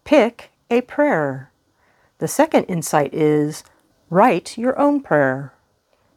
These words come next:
And number three, envision your connection with the gods.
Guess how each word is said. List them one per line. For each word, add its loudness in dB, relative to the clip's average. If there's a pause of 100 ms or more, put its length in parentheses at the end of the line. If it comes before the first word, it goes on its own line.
(240)
And 4
number 2
three, -4 (340)
envision 2
your -4
connection -4 (260)
with -2
the -2
gods. -2